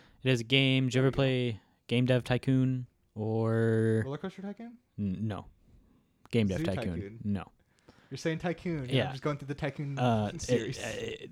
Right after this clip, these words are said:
Speaker 1: no, different, different games. Um, it's a very, it's a two D cartoony. Um, Game Dev Tycoon was really popular and really great game. You got to start in the eighties and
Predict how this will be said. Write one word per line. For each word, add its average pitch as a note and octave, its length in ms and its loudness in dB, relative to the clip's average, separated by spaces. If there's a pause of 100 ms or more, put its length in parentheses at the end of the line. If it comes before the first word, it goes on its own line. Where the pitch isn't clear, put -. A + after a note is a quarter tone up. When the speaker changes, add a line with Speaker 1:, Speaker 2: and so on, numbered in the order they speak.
(120)
Speaker 1:
no, A2 280 2 (120)
different, A2 420 0
different A2+ 260 2
games. F#2+ 380 -4
Um, A2 720 2 (500)
it's - 160 -4
a A2 60 -2
very, B2+ 260 4
it's B2 140 -4
a A2+ 40 -2
two D3+ 260 4
D C3+ 400 6
cartoony. B2+ 840 6
Um, G#2 600 0 (540)
Game C#3+ 200 8
Dev D3 180 8
Tycoon A#2 480 2
was G2+ 180 -2
really A2+ 340 0
popular G#2+ 400 2
and G#2+ 160 4
really G#2+ 240 4
great G#2 220 0
game. G#2 320 -2
You G#2 100 -2
got G2+ 220 -2
to G2+ 360 -4
start G#2+ 220 -2
in G#2+ 80 -2
the G#2+ 120 0
eighties G#2 420 0
and G2+ 360 -2